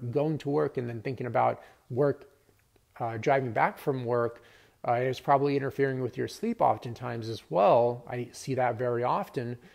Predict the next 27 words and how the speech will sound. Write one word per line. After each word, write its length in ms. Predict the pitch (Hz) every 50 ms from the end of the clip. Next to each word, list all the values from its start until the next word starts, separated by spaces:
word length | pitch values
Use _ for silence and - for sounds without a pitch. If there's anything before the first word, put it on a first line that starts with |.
| - _ _ _ _ _ -
And 300 | 151 143 143 139 139 123
so 160 | - - 170
it 100 | 170 160
really 280 | 170 165 180 202 208 196
consumes 960 | 190 - 151 135 - - - 160 165 170 175 175 175 165 165 156 143 147 - - _ _ _ _ _ _ _ _ _ _ -
your 240 | 143 127 127 143 139
life. 600 | 131 135 120 98 95 87 - - - - - _ _ _ _
It 100 | - 131
really 320 | 123 139 175 190 190 175 -
consumes 420 | 160 147 131 - 160 147 139 123
your 120 | 135 135
life. 380 | 120 120 117 104 98 95 - - _ _ _ _ _ _ _ _ -
Now, 180 | 165 175 156
if 220 | 131 147 139 - -
you're 120 | 202 226
working 340 | 226 220 226 233 - 233 185
part-time, 600 | - - - 170 170 - - 147 156 160 165 160
let's 180 | 147 135 131 -
say, 100 | - 147
like, 260 | 139 131 - - - - _ _ _ - - _ _ _
ten, 520 | - - - 147 147 147 143 143 139 139 - - - -
fifteen, 380 | - 139 - - 143 135 127
twenty 400 | - - - 135 135 135 135 135
hours 260 | 135 131 131 127 120
a 40 | 123
week, 280 | 120 131 131 131 - - - _ _ _ _ _ -
then 300 | 202 214 233 233 220